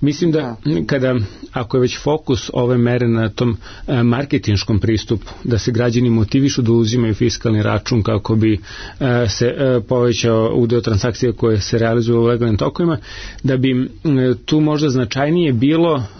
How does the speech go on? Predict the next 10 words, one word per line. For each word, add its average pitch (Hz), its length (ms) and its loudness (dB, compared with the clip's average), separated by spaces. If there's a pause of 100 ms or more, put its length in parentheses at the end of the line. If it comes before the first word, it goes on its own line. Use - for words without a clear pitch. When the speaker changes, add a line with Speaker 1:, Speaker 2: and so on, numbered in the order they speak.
(100)
Speaker 1:
sprovesti 147 540 0
jednu 156 160 2
kampanju 143 440 0
koja 131 220 0
bi 127 120 0
dodatno 143 400 0
edukovala 135 640 0
građane 135 640 0
o 107 120 0
tome 147 400 0